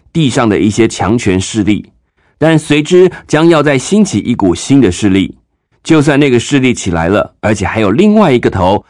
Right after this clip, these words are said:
还等着上来威吓这个世界。而讲到这整个野兽，就等于是第八个势力的代表，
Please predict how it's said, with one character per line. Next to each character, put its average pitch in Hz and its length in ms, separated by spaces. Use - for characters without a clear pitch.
还 107 180
等 104 220
着 92 100
上 131 260
来 92 260
威 131 260
吓 123 220
这 101 120
个 80 80
世 85 200
界。 80 260
而 160 100
讲 151 220
到 170 160
这 175 140
整 107 280
个 127 140
野 107 180
兽， 131 460
就 - 140
等 85 200
于 95 80
是 98 220
第 127 240
八 156 260
个 160 280
势 - 260
力 104 160
的 82 100
代 87 200
表， 76 200